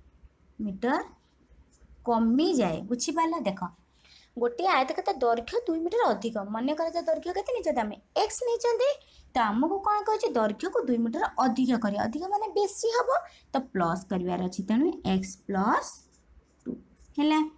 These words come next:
ତାପରେ କ'ଣ ଦିଆଯାଇଛି? ଓ ପ୍ରସ୍ଥକୁ ଦୁଇ ମିଟର କମ୍। ମନେକର ଯେ ପ୍ରସ୍ଥ କେତେ ନେଇଛନ୍ତି? ୱାଇ ମିଟର। ତେଣୁ ପ୍ରସ୍ଥକୁ ଦୁଇ ମିଟର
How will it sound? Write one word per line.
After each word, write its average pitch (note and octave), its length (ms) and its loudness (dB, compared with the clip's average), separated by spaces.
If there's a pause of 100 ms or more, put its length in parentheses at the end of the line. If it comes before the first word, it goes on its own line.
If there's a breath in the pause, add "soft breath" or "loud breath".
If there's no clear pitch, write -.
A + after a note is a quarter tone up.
(420 loud breath)
ତାପରେ D#4+ 320 2
କ'ଣ F#4 160 2
ଦିଆଯାଇଛି? F#4 400 -2 (400 soft breath)
ଓ C4 40 -2 (200)
ପ୍ରସ୍ଥକୁ B3 520 0 (120)
ଦୁଇ C4 200 4
ମିଟର E4 260 2 (220)
କମ୍। F4+ 220 4 (200)
ମନେକର D4+ 360 4
ଯେ F#4+ 120 2
ପ୍ରସ୍ଥ D#4 180 -4 (100)
କେତେ A#4+ 200 -2
ନେଇଛନ୍ତି? B3 300 -4 (140)
ୱାଇ F4+ 160 4 (100)
ମିଟର। A#4 260 0 (420 soft breath)
ତେଣୁ G3+ 140 0 (100)
ପ୍ରସ୍ଥକୁ F#3+ 420 -2 (120)
ଦୁଇ F#3+ 220 0
ମିଟର B3+ 220 -2